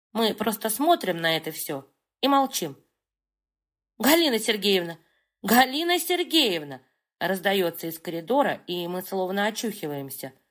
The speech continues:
В комнату вбегает девчонка – таращится на нас круглыми глазами,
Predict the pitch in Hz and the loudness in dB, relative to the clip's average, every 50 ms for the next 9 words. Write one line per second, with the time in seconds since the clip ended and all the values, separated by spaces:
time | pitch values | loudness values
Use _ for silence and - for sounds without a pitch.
0 | _ _ _ _ _ _ _ _ _ _ - - - 294 302 294 247 196 - 175 | _ _ _ _ _ _ _ _ _ _ -6 2 4 4 4 4 2 -2 -2 -4
1 | 175 165 170 185 202 226 240 254 240 196 262 254 247 - - 202 156 143 - - | -6 -6 -2 2 4 4 4 4 0 -2 -6 -8 -6 -4 -4 -4 -4 -4 -8 -12
2 | 131 - _ _ _ _ _ _ _ - - 247 311 330 285 - - 190 - - | -16 -16 _ _ _ _ _ _ _ 2 4 6 6 6 4 2 -4 -6 -4 0
3 | 196 208 214 214 208 - - - 226 226 180 185 180 180 180 170 196 208 226 220 | 0 2 2 2 0 0 0 -2 -2 0 0 -2 -2 -2 -2 2 2 2 4 4
4 | 262 247 226 180 151 143 | 4 2 2 0 -2 -8